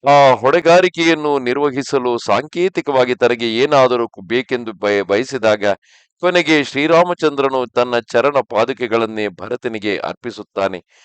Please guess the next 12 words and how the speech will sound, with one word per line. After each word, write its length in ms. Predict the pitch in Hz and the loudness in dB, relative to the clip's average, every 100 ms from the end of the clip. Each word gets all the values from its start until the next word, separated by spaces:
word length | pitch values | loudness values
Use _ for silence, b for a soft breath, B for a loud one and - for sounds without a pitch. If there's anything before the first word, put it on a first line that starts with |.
| b b | b b
ಆ 280 | 120 120 107 - | 4 6 4 2
ಚರಣ 360 | 120 120 147 120 | 0 0 0 -2
ಪಾದುಕೆಗಳನ್ನು 840 | 107 110 123 110 104 107 104 101 101 | 2 0 0 -2 0 0 -2 -10 -14
ಸಿಂಹಾಸನದ 840 | - 113 107 110 135 143 123 110 | -14 -14 -2 0 0 -2 -2 -2
ಮೇಲಿಟ್ಟು 540 | 107 107 101 - 98 - _ - | -2 -2 -4 -6 -12 -12 _ -6
ಅವುಗಳಿಗೆ 600 | 123 156 143 139 123 113 - | -4 -2 -2 -2 0 0 0
ಅಭಿಷೇಕವನ್ನು 760 | - 117 135 139 127 113 101 101 | -6 -6 -8 -6 -4 -4 -4 -2
ಮಾಡಿ 360 | 98 101 92 - b b _ | -2 -2 -4 -10 b b _
ಶ್ರೀರಾಮನ 640 | - 185 175 151 135 127 | -8 -2 2 4 4 0
ಹೆಸರಿನಲ್ಲಿ 760 | 113 110 107 127 120 113 110 95 _ _ _ 113 | 0 -2 -2 -4 -2 -4 -4 -8 _ _ _ -2
ನಂದಿ 400 | 156 180 170 160 | -2 0 -2 -2
ಗ್ರಾಮದಲ್ಲಿ 760 | 113 135 131 131 127 120 120 | 0 2 2 2 0 0 -2